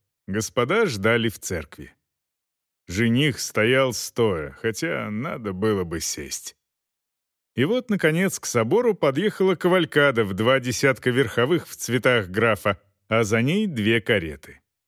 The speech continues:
Когда открывалась дверь одной из карет, трубачи сыграли "Внимание!". Наружу вышел молодой граф фон Малин. Не лакей, а он сам подал руку выходящей за ним женщине.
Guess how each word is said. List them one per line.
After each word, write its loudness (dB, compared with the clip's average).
Когда 0
открывалась 2
дверь 2
одной 2
из -4
карет, 0
трубачи 0
сыграли 2
"Внимание!". -2
Наружу 0
вышел 0
молодой 2
граф 0
фон -2
Малин. -4
Не 2
лакей, 2
а 2
он 0
сам -2
подал 2
руку 0
выходящей 0
за -2
ним 0
женщине. -12